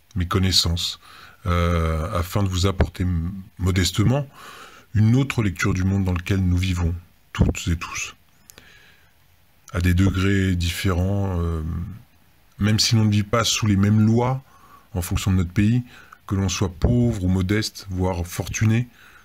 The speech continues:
que l'on soit noir, blanc, arabe, asiatique, l'universalisation des,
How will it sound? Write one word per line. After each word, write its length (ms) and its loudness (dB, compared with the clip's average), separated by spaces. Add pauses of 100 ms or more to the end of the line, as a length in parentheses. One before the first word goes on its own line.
que 80 -8
l'on 120 0
soit 180 0
noir, 400 0
blanc, 480 -2
arabe, 500 -2 (460)
asiatique, 840 -2
l'universalisation 1120 0
des, 420 0